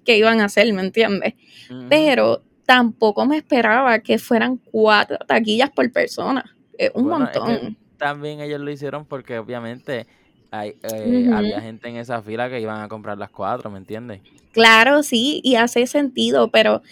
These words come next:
Speaker 1: si tú vienes a ver, como que un gesto chévere, porque, pues, no lo tenían que hacer así, evidentemente, por persona.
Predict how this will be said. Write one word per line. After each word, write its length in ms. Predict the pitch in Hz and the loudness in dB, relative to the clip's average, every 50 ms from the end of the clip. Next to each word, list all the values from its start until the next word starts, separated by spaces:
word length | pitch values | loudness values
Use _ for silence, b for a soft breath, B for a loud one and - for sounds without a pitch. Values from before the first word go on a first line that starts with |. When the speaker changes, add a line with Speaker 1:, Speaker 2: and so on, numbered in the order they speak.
| B B B | B B B
Speaker 1:
si 160 | - 233 226 | -2 -2 2
tú 100 | 214 220 214 | 4 4 2
vienes 220 | 202 220 240 - | 2 0 -2 -2
a 120 | - 277 285 | -2 0 2
ver, 260 | 285 302 226 - 277 | 2 2 0 -2 -2
como 240 | - 247 240 226 214 | 0 0 0 2 2
que 240 | 214 202 - - - - | 2 2 2 2 2 2
un 140 | 220 233 240 | 2 2 2
gesto 420 | 240 240 - - 302 330 320 - | 2 0 0 0 2 2 2 2
chévere, 540 | - - - 247 202 214 285 330 330 320 - | 0 -2 2 2 4 4 4 4 4 4 2
porque, 540 | 226 226 233 - 208 208 - - - - _ b b b b b b - | 2 0 0 0 0 2 2 2 0 -2 _ b b b b b b 0
pues, 120 | - 294 330 | 0 0 2
no 180 | 339 311 269 254 | 2 2 2 4
lo 120 | 254 254 | 2 2
tenían 380 | 277 277 277 277 285 277 277 - | 2 2 2 2 0 0 -2 -2
que 80 | 269 | -4
hacer 240 | 262 - - 247 262 | -6 0 2 4 4
así, 360 | 247 226 226 - 233 226 - _ _ _ _ _ | 4 2 2 0 -4 -4 -4 _ _ _ _ _
evidentemente, 880 | - 233 214 214 214 208 214 214 214 - 240 220 220 233 - - - - _ - | -6 -2 -2 0 0 0 0 -2 0 -2 -2 -2 -2 -4 -4 -4 -6 -6 _ -2
por 160 | 226 226 226 | -2 -2 0
persona. 600 | - 233 - - - 220 220 226 214 - - _ | 0 -2 -2 0 -2 -2 -2 -2 -2 -4 -8 _